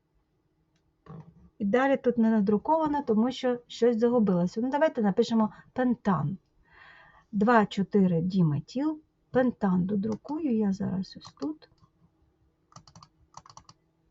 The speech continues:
Пентан. І покажу ще разочок, як це робиться, тільки більш швидко.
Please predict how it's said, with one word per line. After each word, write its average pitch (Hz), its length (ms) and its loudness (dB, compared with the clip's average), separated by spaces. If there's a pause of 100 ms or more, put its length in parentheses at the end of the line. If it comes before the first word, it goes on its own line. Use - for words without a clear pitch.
(800)
Пентан. 180 420 -6 (3750)
І 392 100 12
покажу 320 480 4
ще 294 300 2
разочок, 254 520 2
як 240 180 4
це 220 140 2
робиться, 302 400 2
тільки 320 340 -2
більш 208 600 0
швидко. - 560 0